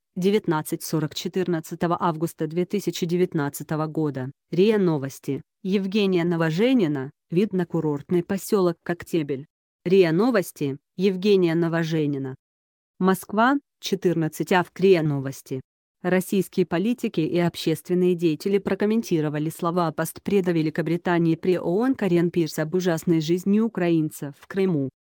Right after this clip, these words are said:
Ранее дипломат на заседании Совбеза заявила, что живущие на полуострове граждане Украины не имеют доступа к базовым социальным услугам. Двойные стандарты.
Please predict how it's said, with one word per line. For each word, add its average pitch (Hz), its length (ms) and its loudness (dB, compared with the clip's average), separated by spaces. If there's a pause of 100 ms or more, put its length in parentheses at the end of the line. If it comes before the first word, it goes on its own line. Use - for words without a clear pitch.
(560)
Ранее 175 360 2
дипломат 170 540 0
на 190 140 2
заседании 175 580 0
Совбеза 170 560 0
заявила, 170 640 2 (160)
что - 240 -2
живущие 202 560 0
на 190 140 2
полуострове 190 640 -2
граждане 202 540 0
Украины 226 560 2
не 190 220 2
имеют 175 280 4
доступа 165 480 0
к 170 80 -8
базовым 214 400 0
социальным 175 600 0
услугам. 143 520 -4 (680)
Двойные 180 460 2
стандарты. 147 760 -4